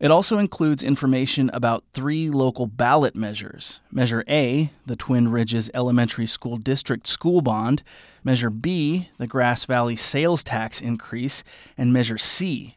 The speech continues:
the Nevada City Sales Tax Increase. Presidential candidate statements are not in either guide,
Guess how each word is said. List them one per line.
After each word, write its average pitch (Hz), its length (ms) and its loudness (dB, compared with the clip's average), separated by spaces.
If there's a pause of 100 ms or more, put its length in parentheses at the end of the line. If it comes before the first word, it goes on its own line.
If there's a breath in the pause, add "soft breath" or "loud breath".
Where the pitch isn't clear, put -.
(160)
the 120 100 -2
Nevada 117 360 2
City 131 640 0
Sales 107 360 -8
Tax 87 360 -10
Increase. - 640 -8 (400)
Presidential 175 560 0
candidate 165 520 -2
statements 170 580 -2
are 123 220 2
not 139 500 4
in 117 240 0
either 113 240 -4
guide, 113 380 -6